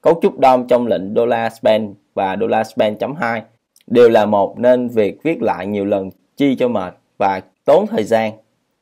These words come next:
Hãy rút gọn thế này mà vẫn đảm bảo kết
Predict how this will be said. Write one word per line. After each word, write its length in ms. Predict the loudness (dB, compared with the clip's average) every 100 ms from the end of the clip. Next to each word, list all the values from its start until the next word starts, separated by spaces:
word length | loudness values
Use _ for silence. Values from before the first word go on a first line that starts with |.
| _ _ _ _ _ _ _ _ _
Hãy 180 | -4 -2
rút 240 | -2 0
gọn 280 | 0 -2 -4 -6
thế 120 | -2
này 240 | -2 -4 -10 _ _ _ _ _ _ -4
mà 200 | 0 2
vẫn 180 | 0 0
đảm 200 | 0 0
bảo 180 | -2 -2
kết 180 | -4